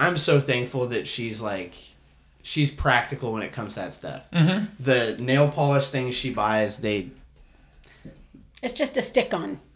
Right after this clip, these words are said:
Speaker 1: Yeah, and they, you don't have to have the giant bag. This is the thing for me, is storage is a little zipper case.
Speaker 3: Nice.
Speaker 1: It's not the big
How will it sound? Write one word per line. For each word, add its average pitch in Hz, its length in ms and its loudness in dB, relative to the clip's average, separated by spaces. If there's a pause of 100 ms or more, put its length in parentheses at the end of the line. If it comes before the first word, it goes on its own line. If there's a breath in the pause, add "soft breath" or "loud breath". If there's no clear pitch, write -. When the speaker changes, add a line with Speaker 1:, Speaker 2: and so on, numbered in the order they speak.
Speaker 1:
Yeah, 127 500 2
and 156 200 4
they, 143 140 8
you 147 160 2
don't 151 140 6
have 165 140 2
to 185 60 -2
have 156 120 2
the 143 60 2
giant 131 400 0
bag. 107 340 -2
This 175 180 0
is 185 120 -2
the 147 80 2
thing 135 240 -2
for - 120 -12
me, 123 180 -2
is 104 260 -8
storage 160 600 0
is 131 100 -2
a 120 60 -4
little 143 260 2
zipper 131 340 0
case. - 420 -8 (320)
Speaker 3:
Nice. - 480 0
Speaker 1:
It's 135 160 -4
not 151 220 4
the 135 60 -6
big 131 400 0